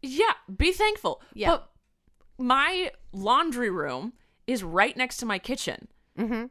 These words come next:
Speaker 1: And people are like, "I don't want my washer and dryer in my kitchen." Mine is basically in the kitchen.
Speaker 2: Pretty much.
Speaker 1: And I think a lot of people's are.
Speaker 2: And in, in the house we live in,
Speaker 1: Yeah.
Speaker 2: still the same house, there is a hookup for your washer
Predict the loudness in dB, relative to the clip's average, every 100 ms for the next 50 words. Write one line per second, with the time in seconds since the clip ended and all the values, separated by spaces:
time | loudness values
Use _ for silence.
0 | _ -4 0 2 4 2 4 4 4 4
1 | 2 2 2 2 0 2 2 2 -2 0
2 | -2 0 -4 -2 0 2 2 -2 -2 2
3 | 2 2 -4 -4 -4 -2 -2 -2 -6 -8
4 | -12 -6 -6 -4 -6 -8 -10 -2 0 2
5 | 0 -2 -2 -2 -4 -2 2 4 2 -2
6 | -6 0 -2 -2 -12 _ 0 2 0 -2
7 | -8 -2 0 2 0 -4 -4 0 2 0
8 | 0 0 0 0 -2 -2 -6 -8 -4 0
9 | 2 2 2 0 -2 -2 -2 -6 -16 _
10 | _ -2 2 4 4 2 0 0 0 0
11 | 0 -2 -4 0 0 0 2 2 0 -2
12 | -10